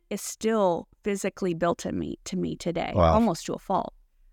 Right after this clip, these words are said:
Speaker 1: where I am able to, um, look at things a little more holistically and find areas of opportunity to step in and maybe help in a situation,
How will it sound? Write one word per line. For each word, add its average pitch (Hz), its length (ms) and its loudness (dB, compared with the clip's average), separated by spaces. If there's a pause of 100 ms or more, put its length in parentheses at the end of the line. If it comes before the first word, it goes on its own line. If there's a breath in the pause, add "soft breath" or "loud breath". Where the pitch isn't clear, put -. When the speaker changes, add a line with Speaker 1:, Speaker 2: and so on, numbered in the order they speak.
(100)
Speaker 1:
where 170 400 2
I 165 500 -2
am 175 260 -2
able 175 460 0
to, 165 720 -2
um, 95 440 -6 (280)
look 196 180 2
at 185 120 0
things 180 280 -2 (200)
a 196 180 2
little 185 300 2
more 170 420 2
holistically 175 1160 -2
and 165 500 -2 (260)
find 190 540 2
areas 185 400 0
of - 120 -8
opportunity 170 800 0
to 175 100 -2
step - 340 -4
in 175 160 0
and 165 120 0
maybe 175 240 0
help 180 300 -4
in 190 80 0
a 185 60 -2
situation, 170 760 -2